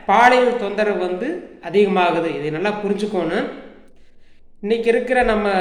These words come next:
குழந்தைகளுக்கு வந்து ஆடையில ரொம்ப முக்கியத்துவம் கொடுக்கணும். அதே மாதிரி ஒவ்வொரு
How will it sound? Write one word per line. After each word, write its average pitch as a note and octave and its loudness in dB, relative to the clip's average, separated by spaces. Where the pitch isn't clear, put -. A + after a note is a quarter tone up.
குழந்தைகளுக்கு G#3+ 0
வந்து G3+ -6
ஆடையில A3 0
ரொம்ப F3 -2
முக்கியத்துவம் G3+ -4
கொடுக்கணும். F3 -6
அதே A3 -4
மாதிரி G#3+ 0
ஒவ்வொரு C4 2